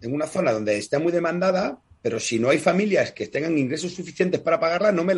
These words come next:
no, no, no me la van a alquilar. Es la diferencia entre el valor y el precio, ¿no? Que tantas veces discutimos en el sector inmobiliario, ¿no? Una cosa es el valor, que puede ser un, un dato objetivo y científicamente calculado, y otra cosa es el precio, que es lo que el propieta-, el cliente esté dispuesto a pagar o pueda pagar.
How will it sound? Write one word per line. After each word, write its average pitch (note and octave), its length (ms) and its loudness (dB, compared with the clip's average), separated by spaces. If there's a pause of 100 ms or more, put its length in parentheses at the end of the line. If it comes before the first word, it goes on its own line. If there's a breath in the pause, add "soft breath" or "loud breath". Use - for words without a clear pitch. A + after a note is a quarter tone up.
no, D3 220 0
no, B2+ 160 -4
no D3 180 -2
me G#3 60 0
la F3 80 0
van - 20 -2
a - 40 -2
alquilar. E3+ 340 -2
Es D3+ 200 0
la F#3+ 100 6
diferencia G3 360 0
entre F3+ 180 -2
el C#3 60 -2
valor D#3 260 -2
y C3 40 -2
el G#2+ 100 -6
precio, D3 380 -8
¿no? - 120 -4
Que - 80 -8
tantas D3 300 0
veces D3+ 240 0
discutimos C3+ 520 -6
en C3+ 80 -2
el A2+ 60 -4
sector - 300 -6
inmobiliario, G#2+ 600 -2
¿no? F3+ 180 -8
Una B2 260 -8
cosa C#3+ 180 -6
es - 100 -6
el C3 80 -2
valor, C3+ 460 0 (280 loud breath)
que A2 80 -8
puede C3 160 0
ser C#3 140 0
un, C3+ 160 2
un B2+ 120 -2
dato C3+ 220 2
objetivo C3+ 800 -2 (200 loud breath)
y B2+ 160 -2
científicamente C3 760 -2
calculado, C3+ 420 2
y D#3+ 40 4
otra D#3 140 -2
cosa E3 180 -6
es C3+ 100 -4
el B2 100 0
precio, C#3+ 300 -4
que B2+ 60 -4
es B2 60 -2
lo B2 120 -2
que B2 80 -4
el A#2 80 -6
propieta-, A2 400 -8
el A2 200 -2
cliente C#3 380 0
esté C#3 160 -6
dispuesto B2 380 -6
a - 20 -4
pagar C#3+ 300 0
o A#2+ 120 -2
pueda F3 280 2
pagar. G#2+ 280 -6